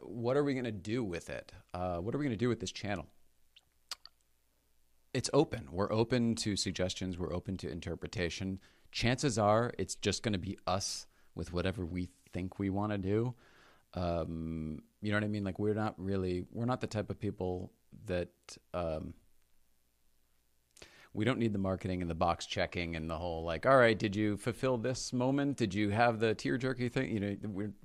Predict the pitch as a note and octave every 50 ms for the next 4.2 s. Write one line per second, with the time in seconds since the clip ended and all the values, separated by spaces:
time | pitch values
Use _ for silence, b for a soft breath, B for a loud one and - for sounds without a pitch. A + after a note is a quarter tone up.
0 | - b b b b b b b b b b - - G2 G2+ G#2+ - F2+ F#2 F2+
1 | E2+ E2 D#2+ E2 - F2+ E2 E2 D#2+ D#2 D2+ - - D#2 D#2 D2+ - F2 D#2+ D2+
2 | E2+ F2 E2 D#2 D2+ - D2+ D2+ - - - - - D2+ E2 - E2+ - - -
3 | - - - - E2+ F2 - - F#2 F#2 F2+ - - - - - - - - D#2
4 | - - - E2